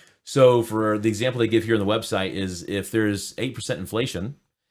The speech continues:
and that's happening consistently every year, then it would take nine years for the cost of living to have doubled.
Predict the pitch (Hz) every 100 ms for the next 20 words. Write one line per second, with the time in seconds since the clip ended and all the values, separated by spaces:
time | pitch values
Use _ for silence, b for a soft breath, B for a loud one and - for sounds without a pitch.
0 | _ _ - 104 104 123 - 131 127 117
1 | 113 104 104 101 110 107 156 147 113 113
2 | 110 104 120 123 107 104 87 107 143 _
3 | _ _ _ 95 113 110 110 110 107 117
4 | 107 101 101 120 117 113 117 92 101 117
5 | - 107 104 - 98 110 110 101 92 92
6 | 90 92 80 80 69 -